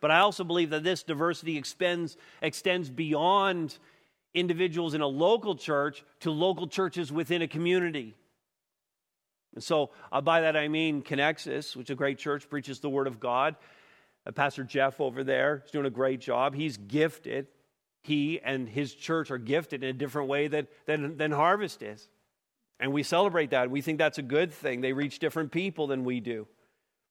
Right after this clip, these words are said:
We believe that Emmanuel, church that we have a lot of relationship with and we're so encouraged by, we believe that they are gifted in a different way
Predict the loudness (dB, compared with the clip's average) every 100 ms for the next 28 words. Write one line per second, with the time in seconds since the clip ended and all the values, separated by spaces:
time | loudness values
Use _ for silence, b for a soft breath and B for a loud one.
0 | _ -4 0 2 4 2 2 2 4 4
1 | 4 2 0 -4 -12 _ -10 -8 -6 -2
2 | 0 0 2 4 4 2 2 0 -2 -6
3 | -4 -2 -2 -2 -2 -4 B B -4 -2
4 | 0 0 2 2 0 -4 -2 0 0 B
5 | B -4 0 0 0 0 0 2 2 -2
6 | B B 0 0 0 -2 -2 -2 -2 -2
7 | -2 -6 -4 0 2 2 -2